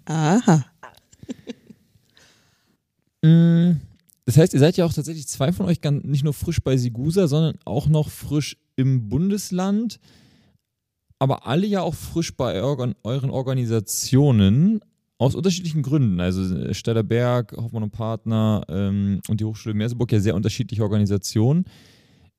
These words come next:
Speaker 2: Habt ihr eine Theorie, wie es kommt, dass ihr jetzt auch alle erst für dieses Projekt bei ein-, euren Organisationen seid? Ist das, ist das, wo, wie kommt das?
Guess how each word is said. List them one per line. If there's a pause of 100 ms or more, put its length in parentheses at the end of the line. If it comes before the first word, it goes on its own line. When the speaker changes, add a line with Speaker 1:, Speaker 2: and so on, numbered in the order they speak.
(180)
Speaker 2:
Habt
ihr
eine
Theorie,
wie
es
kommt,
dass
ihr
jetzt
auch
alle
erst
für
dieses
Projekt
bei
ein-, (180)
euren
Organisationen
seid?
Ist
das,
ist
das,
wo,
wie
kommt
das?